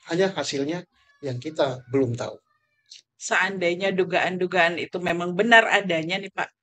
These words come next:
Speaker 2: sanksi apa sih, Pak, yang pantas diberikan?
Speaker 1: Ya, sanksinya sangat berat ya.
Speaker 2: Hmm.
Speaker 1: Sangat berat, sangat memalukan. Dan saya yakin Polri akan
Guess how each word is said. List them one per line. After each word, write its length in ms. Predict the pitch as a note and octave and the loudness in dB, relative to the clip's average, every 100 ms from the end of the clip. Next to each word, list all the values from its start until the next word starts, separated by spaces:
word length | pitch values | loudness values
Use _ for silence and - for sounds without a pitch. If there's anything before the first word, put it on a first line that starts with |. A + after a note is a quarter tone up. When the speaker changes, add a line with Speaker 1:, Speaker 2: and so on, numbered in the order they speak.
| _ | _
Speaker 2:
sanksi 480 | - - G#3+ A3 B3+ | -12 -6 -4 -2 2
apa 240 | G3+ F#3+ | 2 0
sih, 160 | A#3 C4 | -4 -6
Pak, 80 | C4 A3+ | -6 -4
yang 160 | A3+ | -4
pantas 480 | A3 G#3 G3+ A3 - | -4 -4 -4 -6 -4
diberikan? 560 | G3 G3 F#3+ F#3+ G#3 A#3+ _ - - - - | -4 -2 -2 -4 -6 -8 _ -20 -20 -20 -8
Speaker 1:
Ya, 160 | - F3+ | -2 0
sanksinya 400 | G3+ G3 G#3+ C#4+ | 0 -2 0 0
sangat 320 | A#3 F3+ D3 | 0 -2 -2
berat 240 | F#3+ G3+ - | 0 0 -2
ya. 220 | A#2 B2 | -8 -8
Speaker 2:
Hmm. 640 | A#2+ _ _ _ _ G#3 | -10 _ _ _ _ -10
Speaker 1:
Sangat 320 | F3+ C3 A#2+ | -8 -8 -8
berat, 240 | B2 C#3+ G#3+ - | -6 -4 -4 -6
sangat 240 | C#3 B2+ | -8 -8
memalukan. 800 | C3 A#2+ A2+ D3 D3+ G#3+ A3 - | -8 -8 -8 -2 0 0 -2 0
Dan 160 | D#3+ E3 | 0 4
saya 240 | G#3 G3+ | 4 2
yakin 240 | B3 B3+ | 0 -6
Polri 720 | - E3+ D3+ B2+ C3+ G#3 C4 - | -4 0 0 0 -4 -4 -4 -8
akan 240 | E3 E3+ | -6 -2